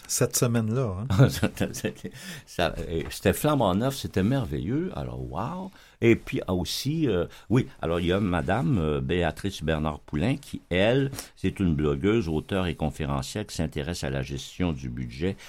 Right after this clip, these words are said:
Speaker 2: Alors elle, elle vérifie à tous les lundis les poubelles autour de chez elle et elle voit des choses et elle,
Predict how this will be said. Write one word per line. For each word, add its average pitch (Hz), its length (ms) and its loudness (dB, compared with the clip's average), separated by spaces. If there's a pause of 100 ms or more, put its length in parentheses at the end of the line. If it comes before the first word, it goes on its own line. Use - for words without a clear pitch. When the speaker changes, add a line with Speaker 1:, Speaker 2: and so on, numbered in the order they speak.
(120)
Speaker 2:
Alors 73 320 -4
elle, 107 380 2
elle 76 180 -4
vérifie 85 680 -10 (120)
à 73 100 -8
tous - 180 -12
les 117 140 -4
lundis 73 560 -6 (1200)
les 80 100 -6
poubelles 78 460 -2
autour 73 300 -10
de 67 100 -10
chez 67 240 -10 (140)
elle 87 380 -8 (560)
et 82 200 -4
elle 73 200 -2
voit 76 260 -2
des 69 180 -6
choses 98 600 -6
et 76 80 -4
elle, 67 120 -4